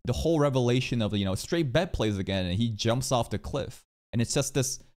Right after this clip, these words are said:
wonderful way of, like, accepting his fault and realizing that he wants to protect everybody and,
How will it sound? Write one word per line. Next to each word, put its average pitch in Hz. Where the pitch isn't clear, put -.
wonderful 147
way 113
of, 113
like, 98
accepting 110
his 101
fault 107
and 90
realizing 101
that 90
he 104
wants 107
to 92
protect 110
everybody 92
and, 90